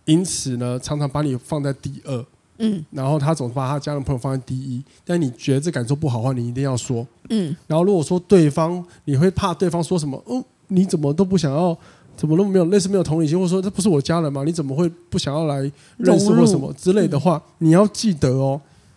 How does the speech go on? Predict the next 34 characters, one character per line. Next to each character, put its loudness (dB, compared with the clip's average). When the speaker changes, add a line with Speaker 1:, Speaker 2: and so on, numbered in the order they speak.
Speaker 1:
他 0
的 4
家 2
人、 2
他 4
的 4
朋 4
友 2
对 4
你 4
来 2
说 4
就 2
是 0
陌 8
生 4
人， 0
Speaker 2:
嗯。 -4
Speaker 1:
所 6
以 6
你 4
本 2
来 0
就 -2
是 0
重 0
新 0
的 2
要 -2
耗 -2
费 2
心 0
力 0
去 -4